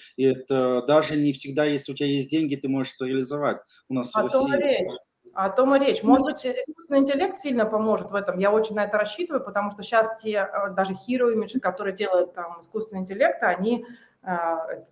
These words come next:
Speaker 2: э, они, ну, дают надежду, ну, именно надежду. Поэтому, м, я думаю, что как только мы сможем заменить сильную зависимость С Т М от качества,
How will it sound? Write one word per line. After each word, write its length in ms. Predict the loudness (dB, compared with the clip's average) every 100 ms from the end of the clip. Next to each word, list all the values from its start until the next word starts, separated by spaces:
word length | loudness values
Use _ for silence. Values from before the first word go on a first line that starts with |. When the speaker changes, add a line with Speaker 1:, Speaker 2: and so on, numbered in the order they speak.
| _
Speaker 2:
э, 200 | -12 -8 -2
они, 360 | 0 2 4 2
ну, 440 | 0 -4 -4 -6 -2
дают 300 | 6 8 8
надежду, 600 | 6 6 4 4 2 -10 -6
ну, 120 | -4 0 2
именно 200 | 4 4
надежду. 600 | 4 2 0 -2 -6 -14 -18 _
Поэтому, 640 | 0 2 2 0 0 -2 -6
м, 100 | -8
я 200 | 4 4
думаю, 300 | 4 2 0
что 440 | -2 -2 0 -2 -10 _ _ _
как 320 | 4 4 0
только 500 | 2 2 2 0 0
мы 140 | 2 2
сможем 680 | 4 4 6 6 4 -2 -4
заменить 680 | -4 -2 2 4 2 0 -4
сильную 440 | -6 -2 2 2
зависимость 760 | 4 2 2 -4 -6 -10 -12 -14
С 120 | -14 -8
Т 200 | 2 2
М 220 | 2 -2 -4
от 260 | -4 -4 -4
качества, 720 | 4 4 4 -4 -12 _ -14